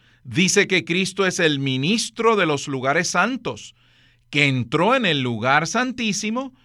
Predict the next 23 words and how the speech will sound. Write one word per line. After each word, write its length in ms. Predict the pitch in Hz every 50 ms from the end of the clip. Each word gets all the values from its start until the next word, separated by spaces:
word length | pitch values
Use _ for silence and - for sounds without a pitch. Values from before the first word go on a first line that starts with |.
| _ _ _ _ _
para 400 | - 160 165 170 175 196 202 214
obtener 540 | 226 208 - - 233 226 196 165 160 160 170
una 280 | 180 170 165 156 147 131
redención 800 | 117 113 117 135 156 190 214 226 226 233 226 - - 226 226 226
eterna 580 | 233 233 226 - 165 156 156 147 165 165 170 170 _ -
para 360 | - 120 113 104 120 120 131
nosotros. 720 | 143 156 170 - 233 262 269 - 214 156 117 - - - _ _ _ _ _ _ _ _ _ _ _ _ _ -
Así 400 | - 143 139 131 - 247 262 226
que, 340 | - - 202 185 180 - -
en 200 | - 180 165 151
resumen, 840 | 139 135 135 127 123 - - 254 294 294 220 156 156 180 214 233 226 - _ _ _ _ _ _ _ _ -
el 340 | - 147 139 131 127 123 127
libro 320 | 156 214 240 254 247 247
de 120 | 240 254
Levítico 760 | 254 269 262 226 220 196 180 - - 190 - - 196 196 196
nos 280 | 190 170 147 143 131 -
presenta 680 | - 135 123 117 - - 170 190 196 196 - 170 147
muchos 680 | 131 127 131 131 147 185 247 294 - - 294 277 226 -
cuadros 600 | - 214 196 185 175 175 175 175 180 185 175 -
y 100 | 151 -
tipos 440 | - - 147 139 - 156 151 143
de 120 | 143 175 165
Cristo. 480 | - 226 269 226 - - - 113 -